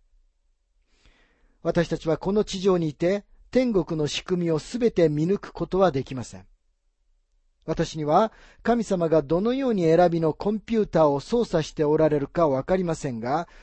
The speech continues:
神様があなたと私に自由意志をくださって、私たちがそれを使わなければならないことは知っていますと、マギー博士は述べています。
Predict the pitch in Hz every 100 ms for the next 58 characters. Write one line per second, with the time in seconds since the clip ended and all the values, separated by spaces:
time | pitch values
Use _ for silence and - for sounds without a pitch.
0 | - - - 254 240 160 139 110 104 87
1 | _ _ _ - 170 214 208 175 160 147
2 | 160 160 156 165 175 123 120 170 240 247
3 | 233 - 165 135 147 156 - 120 - 123
4 | 110 - - - - 160 175 180 165 156
5 | 151 135 185 185 160 - - 240 240 226
6 | 214 196 160 139 147 185 196 180 170 -
7 | 180 151 - _ - 175 180 180 - 107
8 | 87 _ _ _ - 165 156 143 127 123
9 | 139 - 170 165 175 156 123 95 71 -